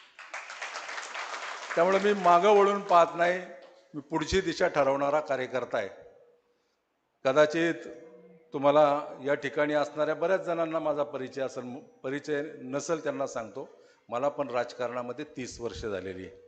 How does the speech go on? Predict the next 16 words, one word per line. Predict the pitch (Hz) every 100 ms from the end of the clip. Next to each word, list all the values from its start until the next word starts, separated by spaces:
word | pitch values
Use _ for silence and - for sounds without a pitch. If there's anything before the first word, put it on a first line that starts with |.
| - _ _ _ _ -
आणि | 123
मी | 135 165
पण | 160 175 -
खूप | 151 147
निवडणुका | 135 135 127 127 127
पाहिलेल्या | 120 107 104 101
आहे. | 101
माझ्या | 113 110
स्वतःच्याही | 113 135 135 151 151
निवडणुका | 151 147 147 156
पाहिल्या | 151 151 147
आणि | 170 143
इतरांच्याही | 143 135 135 139 127
निवडणुका | 120 113 113 117
पाहिलेल्या | 104 101 92 -
आहेत. | -